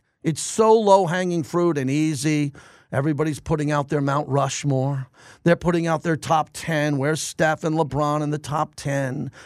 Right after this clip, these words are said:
I've even dipped my toe in the water because it's so good. We have a large Warrior fan base listening to us. Warriors,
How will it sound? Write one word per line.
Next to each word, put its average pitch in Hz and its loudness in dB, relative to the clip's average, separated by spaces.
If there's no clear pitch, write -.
I've 170 2
even 165 -2
dipped 160 -2
my 160 0
toe 156 0
in 151 0
the 156 2
water 135 0
because 123 -6
it's 113 -10
so 135 -4
good. 110 -8
We 170 4
have 180 4
a 165 2
large 165 6
Warrior 170 4
fan 165 0
base 147 -2
listening 135 -2
to 143 -4
us. - -8
Warriors, 233 6